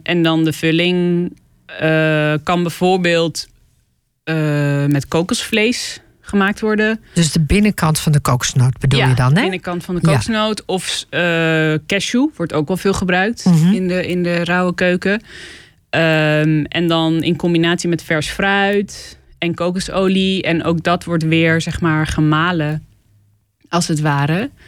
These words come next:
Speaker 1: Ehm, en die kokosolie, die zorgt er eigenlijk voor, als je het dan weer in de koelkast zet, dat het, dat het geheel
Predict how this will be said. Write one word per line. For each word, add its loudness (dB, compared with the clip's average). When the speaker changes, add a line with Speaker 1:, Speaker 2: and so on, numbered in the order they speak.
Speaker 1:
Ehm, 2
en 0
die 2
kokosolie, -2
die -2
zorgt -2
er -6
eigenlijk -6
voor, -6
als -2
je -2
het -2
dan 2
weer 4
in 4
de 2
koelkast -2
zet, -2
dat -2
het, -4
dat -2
het -2
geheel 2